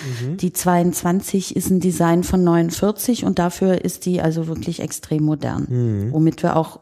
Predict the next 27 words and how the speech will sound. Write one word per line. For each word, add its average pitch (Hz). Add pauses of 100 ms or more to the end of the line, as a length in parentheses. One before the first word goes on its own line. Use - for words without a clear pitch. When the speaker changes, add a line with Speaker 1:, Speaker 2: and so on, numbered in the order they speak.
Speaker 2:
wo 165
wir 165
nachher 175
nochmal 170
hinkommen, 156
Speaker 1:
Naja, 127
wir 117
Speaker 2:
tatsächlich 107
Speaker 1:
wollen 113
ja 117
die 113
Speaker 2:
im 196
Herz 175
Speaker 1:
verschiedenen 110
Speaker 2:
von 180
Olivetti 165
sind 151
mit 147
modern. 151
Egal, 165
wir 180
gehen 202
zurück 226
zur 220
Geschichte. 196 (460)
Speaker 1:
Mhm. 117 (640)
Speaker 2:
Ähm, 190